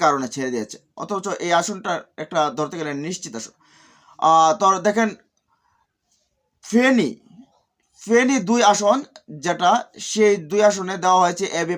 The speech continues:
পার্টির, আহ, প্রধান মজিবুর রহমান মঞ্জুকে। সেই মজিবুর রহমান মঞ্জু যেখানে দেওয়া হয়েছে, সেই আসনটা একেবারে পত্রপত্রিকা আসছে যে একশো পার্সেন্ট নিশ্চিত সেই আসনটা জামাত পেত, কিন্তু জোট রক্ষার খাতিরে সেই জায়গাটাই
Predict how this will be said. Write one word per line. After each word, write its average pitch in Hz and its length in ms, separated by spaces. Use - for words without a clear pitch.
পার্টির, 190 400
আহ, 151 240
প্রধান 170 260
মজিবুর 196 340
রহমান 180 260
মঞ্জুকে। 170 480
সেই 226 300
মজিবুর 220 320
রহমান 208 200
মঞ্জু 208 200
যেখানে 185 340
দেওয়া 180 140
হয়েছে, 175 160
সেই 196 180
আসনটা 185 300
একেবারে 165 360
পত্রপত্রিকা 165 600
আসছে 156 180
যে 156 80
একশো 208 400
পার্সেন্ট 220 360
নিশ্চিত 156 300
সেই 185 160
আসনটা 196 340
জামাত 135 300
পেত, 110 160
কিন্তু 208 220
জোট 190 180
রক্ষার 196 360
খাতিরে 185 320
সেই 175 280
জায়গাটাই 165 440